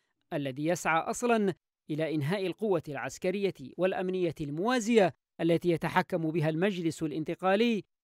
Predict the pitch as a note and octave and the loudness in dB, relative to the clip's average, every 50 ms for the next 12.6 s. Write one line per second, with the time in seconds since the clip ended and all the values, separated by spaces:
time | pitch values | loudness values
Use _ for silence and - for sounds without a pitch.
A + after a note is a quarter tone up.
0 | - G#3 G3+ E3 C3+ D#3 C#3 C3+ B2 D#3 F3+ D#3 D#3+ E3 - E3 D3+ D3+ D3 D#3 | 0 2 2 2 2 0 -6 -6 -4 -2 0 0 0 0 -2 -2 -4 -4 -4 -6
1 | D3+ - F3 D#3+ - F#3+ F3 - A#3 A#3 A#3 G#3 E3 C#3 C3 A#2 B2 - - - | -6 -4 -4 -4 -4 -2 0 4 4 4 4 2 -2 -2 -4 -8 -10 -12 -10 -8
2 | D#3 D3+ D#3+ E3+ E3 - E3+ E3 E3 D#3+ - F3 F#3+ A3+ B3+ A#3 G#3+ G3 F3 - | -4 -2 -2 -2 -2 -2 -2 -2 -2 -2 -2 -2 -2 0 2 2 2 2 2 0
3 | _ _ _ _ _ - - D3+ - _ - D3 C#3 B2+ C#3+ C#3 B2+ C#3+ C#3+ - | _ _ _ _ _ -12 -10 -10 -8 _ -8 -8 -6 -6 -4 -2 -2 0 2 4
4 | A3+ A3+ A3 G#3+ G#3 F#3+ F3 - - E3+ C#3+ B2 B2+ A#2 - C3+ - G#3 F#3+ F3 | 4 4 4 2 0 -2 -2 -2 -4 -8 -8 -8 -12 -16 -12 -4 0 0 2 2
5 | G3+ A#3+ G#3+ F3+ D3 A#2+ A2 _ _ _ _ - - - - - - - - G#3 | 2 2 2 2 0 -2 -6 _ _ _ _ -20 -20 -20 -20 -20 -18 -20 -20 -20
6 | G#3 F#3+ - - - - - - - - - - - - F#3 F#3+ G3 F3+ D3 C#3+ | -20 -20 -20 -20 -18 -18 -18 -18 -18 -18 -18 -18 -18 -14 -6 0 2 2 2 0
7 | C3+ - - D#3 C#3 C3+ C3+ D#3+ E3 C#3+ D3+ C#3+ - - D#3+ D3+ C#3+ C3+ - D#3 | -4 -8 -8 -8 -6 -4 -4 -4 -4 -4 -4 -6 -6 -6 -6 -6 -6 -8 -8 -8
8 | - - E3+ F3+ F#3+ G#3 F#3+ F3 D#3 C#3 D#3+ D#3 D3+ D3+ C#3+ D#3+ A3 A3 G3+ F3+ | -4 0 0 0 2 2 0 0 0 -2 -4 -4 -4 -4 -4 -4 -4 -2 -2 0
9 | F#3 G#3+ D#3+ D#3+ D#3 D3+ B2 C3 C3+ - - D3+ C3+ C#3+ D#3 D3 - - E3 F3 | 0 -2 -2 -4 -8 -8 -8 -10 -10 -6 -6 -6 -6 -6 -8 -6 -4 0 2 2
10 | G3 F3+ - D#3 - - F3 E3+ E3 F3+ F3 E3+ G3 G#3 A#3 A3 A3+ A#3+ A3+ F#3 | 2 2 0 -2 -6 -4 -2 -2 0 0 2 2 2 2 2 0 0 -2 -4 -4
11 | C3 A#2+ B2+ B2 C3 C3+ C3 - D#3 D3 D3 C#3 D#3 D#3 D#3 D3+ - D#3+ D3 D3 | -8 -8 -8 -6 -6 -6 -6 -6 -6 -6 -4 -2 -2 -2 -2 -4 -4 -6 -4 -2
12 | E3 D#3+ D3+ F3 F#3+ A#3 B3 A#3+ A#3 A3 G3 | -2 -2 0 0 2 4 6 6 6 4 2